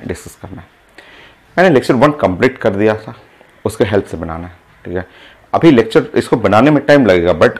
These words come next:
आप अपना speed ऐसे एक example में आप ten second रखना,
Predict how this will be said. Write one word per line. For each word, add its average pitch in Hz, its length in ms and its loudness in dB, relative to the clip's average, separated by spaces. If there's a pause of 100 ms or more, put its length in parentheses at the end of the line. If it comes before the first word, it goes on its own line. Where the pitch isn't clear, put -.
आप 120 260 2
अपना 120 280 -2
speed 139 440 -2 (760)
ऐसे 113 420 -4
एक 143 220 2 (200)
example 107 440 -2
में 120 240 -6
आप - 360 -2
ten 107 140 2
second 92 360 -4
रखना, - 240 -12